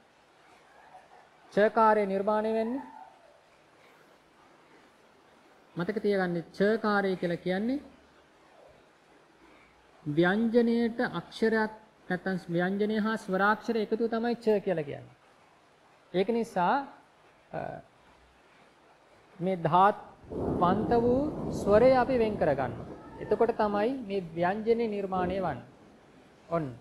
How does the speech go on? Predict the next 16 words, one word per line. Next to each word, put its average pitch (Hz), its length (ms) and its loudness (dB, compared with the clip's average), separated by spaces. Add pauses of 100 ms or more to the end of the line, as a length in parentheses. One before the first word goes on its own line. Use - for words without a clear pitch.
(400)
දැන් 185 320 4
නිර්මාණය 254 520 2
වුණා 220 260 0
මෙන්න 196 220 -4
මේ 196 280 -6 (380)
අපට 185 300 0
කියන 180 280 -2 (520)
ධාත්වන්තයේ 208 720 6
තිබෙන 214 240 0
ව්‍යංජනය. 190 480 0 (1600)
ඊළඟට 240 440 4 (1120)
දැන් 202 320 2
ඊකාරයකුත් 214 960 2
තියෙනවා. 120 380 -4 (2000)
ය, 185 160 6 (840)
ති. 165 160 -4